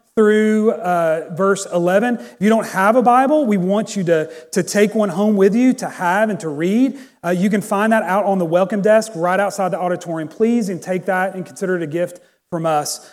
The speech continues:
Um, in the meantime, the words are gonna be on the screen behind me. So here we go. Starting verse one, Paul says, Therefore, since we have been declared righteous by faith,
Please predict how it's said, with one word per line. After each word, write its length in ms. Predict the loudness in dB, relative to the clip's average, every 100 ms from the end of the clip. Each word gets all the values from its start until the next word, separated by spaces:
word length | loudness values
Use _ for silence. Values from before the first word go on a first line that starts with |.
| _
Um, 180 | -4 -2
in 140 | 0 2
the 80 |
meantime, 420 | 4 2 2 0 0
the 80 |
words 320 | 2 2 2 -2
are 40 |
gonna 120 | -4
be 160 | -2 -2
on 140 | -2
the 80 | -4
screen 580 | -6 -6 -4 -2 -4 -6 -12 _ -8
behind 340 | -4 -2 -4
me. 140 | -6 -12 -20 _ _ _ _ _ _ _ _ _ -18
So 220 | -4 -4
here 240 | -2 0 0
we 300 | 0 -2 -2
go. 400 | -2 -2 -4 -6
Starting 320 | -2 0 2
verse 220 | 0 -2
one, 260 | -6 -8 -4
Paul 200 | -2 -2
says, 500 | -2 -2 -2 -6 -16 _ _ _ _ _ _ _ _ _ _ _ _
Therefore, 580 | 8 8 8 2 2 2
since 340 | 2 0 0
we 300 | 2 6 6
have 360 | 6 4 2 2
been 300 | 2 4 2
declared 840 | 0 -4 -2 4 6 6 2 0 2
righteous 500 | 4 4 0 -4 -2
by 260 | -2 -2
faith, 640 | 0 0 0 -2 -8 -14